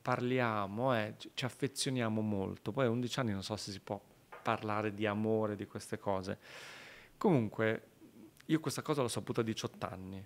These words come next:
mia madre me l'ha raccontata quando sono stato più grande. Lì c'è una forma di innamoramento fra noi due.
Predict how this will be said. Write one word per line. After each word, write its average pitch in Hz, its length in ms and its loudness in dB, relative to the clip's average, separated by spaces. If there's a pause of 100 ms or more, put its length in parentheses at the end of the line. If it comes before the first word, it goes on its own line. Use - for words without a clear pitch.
mia 104 100 -4
madre 120 240 2
me 113 80 0
l'ha 101 80 0
raccontata 107 520 -4 (320)
quando 104 220 -4
sono 98 180 -10
stato 101 120 -8
più 110 100 -6
grande. 95 400 -6 (1120)
Lì 180 420 6 (280)
c'è - 100 -2
una 156 140 4
forma 170 300 0
di 123 100 0
innamoramento 117 760 0
fra 107 160 -2
noi 101 160 -2
due. 98 400 -4